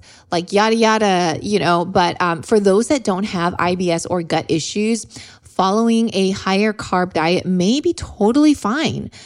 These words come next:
But for those experiencing digestive problems, going low carb may actually be a helpful solution. Remember this,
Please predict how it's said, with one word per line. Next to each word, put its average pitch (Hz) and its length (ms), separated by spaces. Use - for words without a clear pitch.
But 233 180
for 240 220
those 220 280
experiencing 190 960
digestive 175 840
problems, 190 640
going 208 640
low 175 380
carb 165 460
may 190 260
actually 262 640
be 180 480
a 175 100
helpful 151 540
solution. 196 720
Remember 226 500
this, 226 420